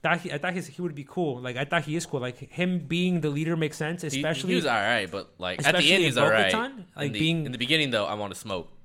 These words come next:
Speaker 1: Nah, I, I thought that was dope. Like, I didn't understand that story, uh, that little part. Like, "Oh, we have to go get the,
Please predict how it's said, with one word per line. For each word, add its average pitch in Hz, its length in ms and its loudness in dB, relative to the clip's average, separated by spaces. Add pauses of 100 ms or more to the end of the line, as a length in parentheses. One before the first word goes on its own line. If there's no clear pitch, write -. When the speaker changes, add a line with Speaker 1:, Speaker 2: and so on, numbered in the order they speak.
(960)
Speaker 1:
Nah, 127 320 0
I, 190 180 6
I 226 120 6
thought 247 140 2
that 196 120 8
was 139 140 4
dope. 139 260 6
Like, 156 180 6
I 214 140 10
didn't 254 240 4
understand 196 560 4
that 196 180 6
story, 202 300 2
uh, 151 100 -2
that 156 160 0
little 180 220 2
part. 165 400 0
Like, 139 240 -2
"Oh, 160 220 2
we 160 80 0
have 160 100 -2
to 175 60 -6
go 160 100 0
get 151 220 -6
the, 135 100 -8